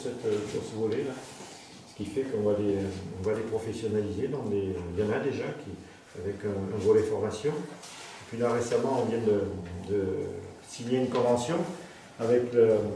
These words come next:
le centre de formation de l'Union Compagnonnique, sur lequel on va,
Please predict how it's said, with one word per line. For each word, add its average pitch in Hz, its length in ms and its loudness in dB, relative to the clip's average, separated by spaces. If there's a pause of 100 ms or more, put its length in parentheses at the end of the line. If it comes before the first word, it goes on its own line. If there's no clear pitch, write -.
(1200)
le 110 80 0
centre 139 320 0
de 127 80 2
formation 135 480 2
de 131 180 2
l'Union 139 220 6
Compagnonnique, 131 680 2 (920)
sur 107 100 0
lequel 110 240 2
on 110 180 4
va, 104 180 6